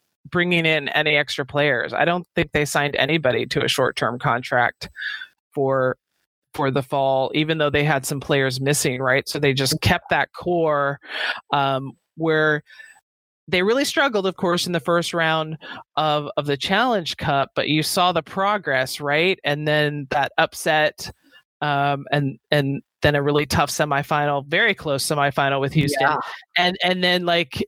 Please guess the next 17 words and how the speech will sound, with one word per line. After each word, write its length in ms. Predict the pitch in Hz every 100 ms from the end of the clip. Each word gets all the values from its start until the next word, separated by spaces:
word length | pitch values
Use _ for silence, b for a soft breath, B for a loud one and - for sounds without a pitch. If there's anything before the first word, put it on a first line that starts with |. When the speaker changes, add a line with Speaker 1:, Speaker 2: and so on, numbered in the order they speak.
| -
Speaker 1:
y-, 140 | 196 -
you 180 | 180 175
could 180 | 185 151
see 240 | - 170
what, 240 | 156 156 143
what 180 | 160 143
Parsons 500 | - 156 151 156 143
was 200 | 143 143
building 540 | 143 147 143 143 139 -
on 140 | 143
top 220 | 143 131 135
of 60 |
that. 240 | 131 127 -
So 80 | 160
I 120 | 165
feel 220 | - 226
like 240 | 220 190